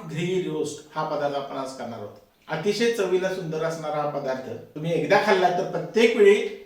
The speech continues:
प्रॉन्स किंवा कोळंबी आणल्यानंतर तुम्ही त्याच पद्धतीने ते कराल याची मला खात्री आहे. चला तर मग करूया ही अतिशय उत्तम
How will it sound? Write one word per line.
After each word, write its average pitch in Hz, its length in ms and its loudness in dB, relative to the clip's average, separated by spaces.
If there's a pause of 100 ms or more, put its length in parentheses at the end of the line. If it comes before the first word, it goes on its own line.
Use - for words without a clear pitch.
(120)
प्रॉन्स 180 420 0
किंवा 175 300 0 (580)
कोळंबी 180 340 4
आणल्यानंतर 185 540 0
तुम्ही 214 240 -4
त्याच 247 300 2
पद्धतीने 220 600 2
ते 214 60 -2
कराल 196 320 4
याची 185 180 0
मला 160 220 0
खात्री 113 280 -6
आहे. - 120 -14 (280)
चला 240 240 8
तर 240 60 4
मग 240 200 4
करूया 208 220 8
ही 233 560 4
अतिशय 202 640 2 (360)
उत्तम 226 440 2